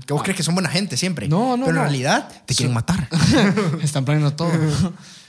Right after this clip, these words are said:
Speaker 2: No, pero fíjate que me ha pasado varias veces que, que, que eso de ser introvertido lo miro como ser hijo de puta a veces.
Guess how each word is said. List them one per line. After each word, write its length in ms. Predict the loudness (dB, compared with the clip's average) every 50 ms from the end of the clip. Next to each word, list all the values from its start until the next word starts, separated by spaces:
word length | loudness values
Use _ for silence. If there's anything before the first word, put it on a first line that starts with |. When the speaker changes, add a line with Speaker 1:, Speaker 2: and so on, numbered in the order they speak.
| -20 _ _
Speaker 2:
No, 180 | -4 -2 -2 -2
pero 140 | -4 -4 -4
fíjate 160 | -4 -4 -2
que 60 | -2
me 60 | -4 -4
ha 40 |
pasado 340 | -4 -4 -6 -4 -4 -4 -4 -4
varias 200 | -4 -4 -4 -6
veces 260 | -6 -6 -6 -8 -8
que, 240 | -8 -8 -8 -8 -8
que, 220 | -8 -8 -8 -8
que 400 | -8 -6 -4 -4 -4 -4 -4 -4
eso 220 | -4 -4 -4 -4
de 80 | -4 -4
ser 160 | -4 -4 -4
introvertido 480 | -4 -4 -4 -4 -6 -6 -6 -6 -6 -4
lo 80 | -4
miro 160 | -4 -4 -6 -6
como 160 | -6 -6 -6
ser 160 | -6 -6 -8
hijo 100 | -8 -8
de 60 | -10 -10
puta 240 | -12 -12 -10 -10
a 40 | -12
veces. 400 | -10 -10 -12 -12 -14 -16 -18 -20